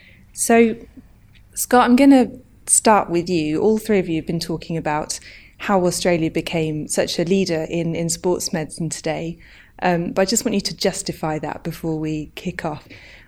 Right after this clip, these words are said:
I mean, how can you justify Australia being a, a leader in sports medicine?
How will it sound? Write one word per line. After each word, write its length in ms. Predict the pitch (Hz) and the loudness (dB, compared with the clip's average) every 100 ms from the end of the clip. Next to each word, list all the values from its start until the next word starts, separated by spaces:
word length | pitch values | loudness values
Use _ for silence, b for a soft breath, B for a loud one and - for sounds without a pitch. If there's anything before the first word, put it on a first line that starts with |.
| B | B
I 100 | - | 0
mean, 520 | 202 190 185 - - - | 2 2 -2 -8 -14 -10
how 220 | - - 208 | -2 2 4
can 180 | 220 | 4
you 100 | 196 | 2
justify 680 | 175 180 - 165 160 156 160 - | 2 -2 -2 -4 0 0 0 -2
Australia 480 | 165 - 160 156 | -6 -4 -2 -2
being 460 | 156 196 180 156 - | 2 4 4 4 -2
a, 300 | 160 151 - - | -4 -4 -8 -4
a 80 | 160 | -2
leader 280 | 165 170 | 0 -2
in 120 | 147 151 | -4 -6
sports 400 | - 160 - 156 | -4 -6 -4 -6
medicine? 480 | 143 - 156 143 | -6 -6 -6 -8